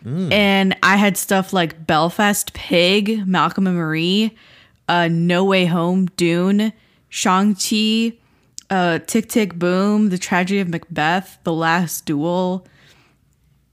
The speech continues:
Speaker 2: Blue Bayou, which was my, t-, my top movie of twenty twenty-one. I
Speaker 1: You
Speaker 2: thought those
Speaker 1: surpri-, you
Speaker 2: movies
Speaker 1: still shocked me with
Speaker 2: I
Speaker 1: that
Speaker 2: know.
Speaker 1: one.
Speaker 2: <laughs> But I thought that twenty twenty-one was a stronger movie year than this year,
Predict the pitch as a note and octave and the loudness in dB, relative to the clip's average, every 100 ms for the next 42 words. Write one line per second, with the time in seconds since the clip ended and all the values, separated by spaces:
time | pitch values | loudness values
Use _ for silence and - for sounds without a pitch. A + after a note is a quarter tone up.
0 | _ - - F3+ G3+ F#3 F3 F3 F#3+ F#3+ | _ -14 -4 0 2 4 4 4 4 2
1 | F3 E3+ E3+ - F#3+ E3+ E3 E3+ D#3+ E3 | 0 -2 -4 -4 -2 -2 0 -2 0 -2
2 | E3 E3+ E3 E3+ D#3+ E3 D#3+ D#3+ - - | -2 -4 -4 -6 -4 -4 -4 -6 -12 -10
3 | B2 F#3 A#3 B3 C4+ F#3+ G#3 A3 A3+ - | 0 4 4 6 4 4 4 4 4 4
4 | A#3+ A#3 - D3 A#2+ - B2 G#2 A#2+ A#2+ | 2 0 2 2 2 -2 -6 -6 -2 4
5 | B3 C4 A3 G3 G3 - - - - - | 6 6 4 2 2 -2 -4 -6 -8 -14
6 | - A4+ A4 - G4+ - _ - - - | -12 -8 -8 -10 -12 -12 _ -10 -8 -10
7 | - B3+ C4+ C#4 - A3 C4 C4+ A3+ G3 | -4 2 4 4 2 2 2 2 2 2
8 | F3 F#3+ F3+ - - G3+ F#3 F#3 E3+ E3 | 0 0 0 -2 -4 -2 -2 -2 -2 -2
9 | F#3+ D#3+ D#3+ - E3 E3 D#3+ E3 E3+ D#3 | -2 -4 -6 -4 -4 -2 -4 -4 -4 -4
10 | D#3 D3+ D3 C#3+ C#3 C#3+ - - - F#3+ | -6 -6 -6 -6 -6 -6 -8 -14 -12 -12